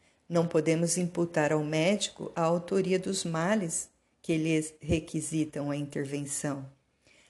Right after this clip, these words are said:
Aliás, temos nele o benfeitor da mediunidade torturada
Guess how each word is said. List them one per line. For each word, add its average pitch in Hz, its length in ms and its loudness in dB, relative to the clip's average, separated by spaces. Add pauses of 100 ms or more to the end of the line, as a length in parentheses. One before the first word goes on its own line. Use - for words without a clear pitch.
Aliás, 156 640 4
temos 160 440 -2
nele 170 360 4
o 160 60 2
benfeitor 208 840 0
da 180 140 -2
mediunidade 156 960 -4
torturada 165 840 -2